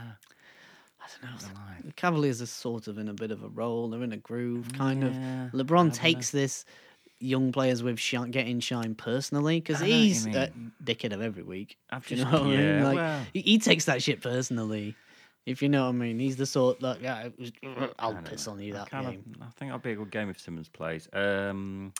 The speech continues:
Speaker 2: Miami at Cleveland tomorrow night.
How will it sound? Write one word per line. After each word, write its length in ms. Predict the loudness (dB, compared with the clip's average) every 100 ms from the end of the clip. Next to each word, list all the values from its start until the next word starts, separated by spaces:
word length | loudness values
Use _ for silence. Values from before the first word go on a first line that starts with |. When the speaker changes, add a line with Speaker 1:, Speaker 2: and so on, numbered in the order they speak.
| -4
Speaker 2:
Miami 340 | 0 2 2
at 120 | -2
Cleveland 760 | -6 -8 -6 -6 -8 -10 -10 -16 _ _ -16
tomorrow 560 | -12 -10 -8 -6 -8 -8
night. 320 | -10 -10